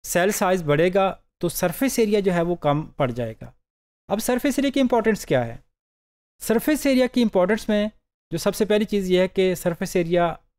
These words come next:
is required for transportation of material। अगर सेल बड़े साइज का है तो उसके अंदर बहुत ज़्यादा केमिकल रिएक्शन हो रहे होंगे, उन ज़्यादा केमिकल रिएक्शन के लिए ज़्यादा चीज़ में,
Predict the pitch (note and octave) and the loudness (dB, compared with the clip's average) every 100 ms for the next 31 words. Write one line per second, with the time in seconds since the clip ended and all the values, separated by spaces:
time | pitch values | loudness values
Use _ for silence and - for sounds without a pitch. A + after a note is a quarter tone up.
0 | _ _ - F#3+ E3+ C#3+ C#3 D3+ D3+ F3 | _ _ -4 0 2 0 -2 0 2 2
1 | F3+ D#3+ D#3 D3+ C#3 - C#3 C#3+ - C3+ | 0 -2 -2 -2 -2 -4 -6 -6 -4 -4
2 | B2+ B2 A#2 A2+ C3 _ _ _ _ _ | -4 -6 -8 -12 -16 _ _ _ _ _
3 | _ _ _ _ D3+ F#3 A3+ - G3 G#3 | _ _ _ _ -4 0 0 0 2 2
4 | E3+ C3 C#3 D#3+ G3 G3 G3+ G#3+ G#3 G3+ | 2 0 2 2 2 0 0 0 0 -2
5 | G#3 G3+ D3+ F#3 G#3+ G3+ F3 D3+ - - | 0 -2 2 2 2 0 -2 -8 -18 -4
6 | E3 E3+ F3+ E3+ D#3 F3 D3+ D3+ D3 C#3 | -2 0 0 0 0 -2 -2 0 -2 -4
7 | C3+ _ _ _ _ _ _ G3 A#3+ E3+ | -8 _ _ _ _ _ _ 0 2 4
8 | D#3 E3+ A#3+ B3 A#3+ C4 A#3 A#3 G#3+ - | 2 2 0 2 4 2 2 0 0 -2
9 | A3+ A3+ A#3+ D#3+ G3 A#3+ B3+ G#3+ A3 G#3+ | 0 0 0 2 0 0 0 0 0 0